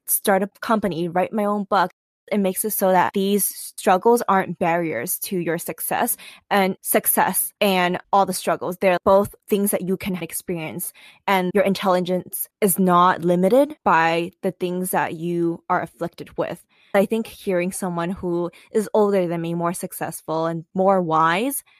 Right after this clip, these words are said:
tell me all these things and that they also struggle, it makes it so that success isn't this intangible,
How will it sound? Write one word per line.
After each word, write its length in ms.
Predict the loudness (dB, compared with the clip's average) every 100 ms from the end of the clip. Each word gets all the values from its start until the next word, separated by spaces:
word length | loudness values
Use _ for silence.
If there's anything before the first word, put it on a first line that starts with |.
| _ -12
tell 300 | 0 2 2
me 180 | 0
all 160 | 0 0
these 220 | 0 -4
things 400 | -8 -10 -10 -6
and 160 | -4 0
that 180 | -2 -2
they 140 | -2
also 320 | -2 -4 -6
struggle, 400 | -8 -8 -6 -6
it 80 | -4
makes 260 | -4 -2 -4
it 120 | -4
so 200 | 0 2
that 180 | 2 0
success 460 | -6 -2 -2 -2 -4
isn't 240 | -2 -2
this 280 | -2 -4 -6 -12 _ _ _ _ _
intangible, 1000 | 0 2 2 2 0 0 4 4 4 2